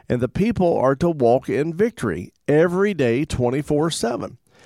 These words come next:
And you say, "Well, that is impossible." Well, then close the book and don't read it, because within the scripture, there's nowhere that I ever read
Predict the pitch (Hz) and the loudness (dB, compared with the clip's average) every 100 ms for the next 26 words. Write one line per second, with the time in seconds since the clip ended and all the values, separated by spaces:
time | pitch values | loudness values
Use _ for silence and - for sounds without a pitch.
0 | - - - 135 147 160 143 147 151 151 | -20 -12 -2 0 0 2 2 2 2 2
1 | 143 170 160 185 180 226 269 - - 87 | 2 0 -2 -2 -2 -2 -2 -2 -4 -2
2 | 117 131 156 143 165 - 139 147 190 160 | 0 0 0 0 -2 -4 0 2 0 0
3 | 127 123 170 196 123 123 175 196 185 254 | -2 0 0 -2 -2 0 -2 0 -2 -2
4 | 117 - 127 - 131 113 120 - 139 190 | -4 -4 -6 0 0 2 -2 0 -2 0
5 | 226 226 - 202 170 143 123 120 110 120 | -2 -2 -2 -2 0 -2 0 -2 -2 -2
6 | 151 220 208 196 180 156 139 170 170 156 | 0 2 2 2 2 0 0 0 0 -2
7 | 143 170 139 101 | -2 0 0 -2